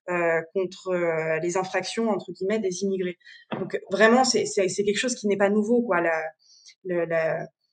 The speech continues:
le, comment dire, le, la façon dont s'est décalqué le,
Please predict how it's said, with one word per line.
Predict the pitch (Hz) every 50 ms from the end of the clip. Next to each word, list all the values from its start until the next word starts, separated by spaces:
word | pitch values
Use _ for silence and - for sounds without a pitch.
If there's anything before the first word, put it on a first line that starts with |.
| _ _ _ _ _ _ _ _ _ _ _ _ _ _ _ _ -
le, | 185 180 170 165 165 160 - - - - -
comment | 196 190 185
dire, | 185 190 208 185 180
le, | 175 170 170
la | 170 175 180
façon | 180 208 196 190 - 233 226 226
dont | 214 196 202 196 190
s'est | - - 202 190
décalqué | 180 165 220 233 233 226 233 220 214 214 208 240 240 240 240 240 233
le, | 220 196 185 185 180 180 175 175 170 170 165 170 165 165 170 165 165 160 156